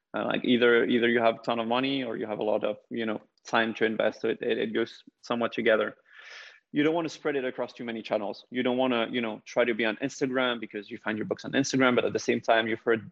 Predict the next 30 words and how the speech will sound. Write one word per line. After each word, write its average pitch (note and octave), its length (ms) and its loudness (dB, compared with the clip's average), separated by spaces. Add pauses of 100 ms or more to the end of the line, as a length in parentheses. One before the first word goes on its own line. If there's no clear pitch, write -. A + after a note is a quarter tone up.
really B2 180 4
good A#2 140 2
things A#2 160 -6
about G2+ 240 -2
Facebook C3+ 320 -4
ads, A#2+ 220 0
so A#2 60 -8
you're A2+ 80 -8
gonna G#2+ 160 -10
run G#2+ 160 -6
Facebook - 380 -4
ads, A#2 280 4
but A2 80 -4
at A2 60 4
the G#2+ 80 2
same A2 140 -8
time, A2 200 2 (320)
your A#2+ 140 -2
books D3 220 2
are C3 60 6
exclusive B2 360 -2
to C#3 120 -2
Amazon, B2+ 300 -2
so - 120 -14
you A#2 100 -6
have C3+ 200 -2
to C#3 100 -6
run B2 120 -6
Amazon B2+ 380 -4
ads. A2 240 -6